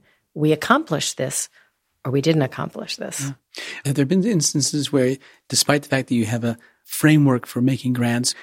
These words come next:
Speaker 2: where something comes up just out of the blue that you didn't expect that deserves some attention from the Getty, as from other institutions?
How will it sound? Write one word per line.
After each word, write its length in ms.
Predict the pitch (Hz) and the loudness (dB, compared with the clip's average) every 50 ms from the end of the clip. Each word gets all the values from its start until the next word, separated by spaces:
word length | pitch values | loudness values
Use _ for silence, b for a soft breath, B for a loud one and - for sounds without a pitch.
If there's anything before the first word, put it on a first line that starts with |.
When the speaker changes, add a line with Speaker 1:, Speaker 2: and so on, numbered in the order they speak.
| B B B B B B B B - | B B B B B B B B 2
Speaker 2:
where 100 | 139 139 | 2 6
something 240 | - 180 170 156 | 6 6 4 6
comes 180 | 143 143 123 131 | 4 2 4 2
up 120 | 139 127 | 2 2
just 220 | - - 131 - - | 2 -2 -2 0 0
out 120 | 139 127 | 0 0
of 80 | 120 113 | 0 0
the 60 | 117 | -2
blue 280 | 117 127 127 131 135 127 | 2 4 4 6 4 4
that 80 | 120 | 2
you 80 | 113 113 | 0 0
didn't 240 | 117 131 123 120 117 | 0 0 0 0 0
expect 440 | 113 - - 139 135 135 127 - | -2 -2 0 0 0 -2 -4 -6
that 100 | - 117 | -8 -8
deserves 640 | 120 123 117 123 131 127 123 123 123 - - - - - | -6 -4 -2 2 2 2 2 0 -2 -6 -6 -8 -12 -10
some 220 | - - 135 120 | -6 -4 -2 -2
attention 340 | 117 - - 139 131 - 127 127 | -2 0 0 0 0 0 -2 0
from 100 | 120 113 | 0 0
the 80 | 113 | 2
Getty, 280 | 117 123 123 123 117 117 B B B B - | 2 2 2 2 -2 -4 B B B B 0
as 200 | 147 139 131 123 | 0 0 0 0
from 240 | - - 143 131 135 | -2 0 2 2 2
other 160 | 131 131 127 | 2 2 2
institutions? 600 | 123 113 - - - - 151 143 127 120 117 | 0 0 -4 -6 -4 -2 -2 0 0 0 -2